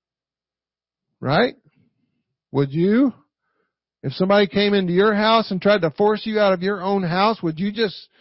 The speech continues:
say, "Well, fine, pack your stuff"? You wouldn't do that. You'd say, "No, get out of my house. Who do you think you are?" Right?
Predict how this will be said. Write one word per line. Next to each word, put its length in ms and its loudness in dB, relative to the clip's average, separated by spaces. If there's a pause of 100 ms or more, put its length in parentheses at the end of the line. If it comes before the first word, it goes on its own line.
(240)
say, 220 -4
"Well, 320 -4
fine, 380 -20 (340)
pack 220 -10
your 100 -20
stuff"? 340 -20 (1080)
You 120 -8
wouldn't 240 2
do 220 4
that. 380 4 (760)
You'd 120 -12
say, 140 0
"No, 320 6
get 160 0
out 140 4
of 80 -2
my 100 -2
house. 720 2 (540)
Who 80 -4
do 60 4
you 80 2
think 240 -2
you 140 6
are?" 580 4 (2500)
Right? 400 -8